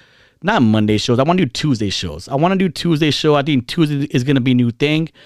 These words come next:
Those of you who've been watching on I G, me, G Money, we have a few P S fives. I know a few of the listeners right now. I know, I know a couple of you guys probably won already.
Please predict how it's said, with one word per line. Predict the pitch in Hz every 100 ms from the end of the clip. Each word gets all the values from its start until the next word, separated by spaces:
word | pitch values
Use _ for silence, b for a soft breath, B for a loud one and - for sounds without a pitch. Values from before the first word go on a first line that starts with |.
| B B B -
Those | 123 175 190
of |
you | 202
who've | 202
been | 175 156
watching | 143 156 - 175
on | 135
I | 120 139 151
G, | 135 139 139 139 b b b
me, | - 131 160 180
G | 147 170
Money, | 160 156 151
we | 143
have | 143 151
a | 117
few | - - 170 190 -
P | - 165 165
S | 147 139
fives. | - - 147 165 175
I | 165
know | 156 151
a |
few | - 165
of | 165
the |
listeners | 131 135 151 190 165
right | 160 160
now. | 170
I | 160 151
know, | 160 143 - _ -
I | 135
know | 165 156
a |
couple | 127 160 -
of |
you | 151
guys | 147 131
probably | - 139 131
won | 113 120 143
already. | 143 147 151 170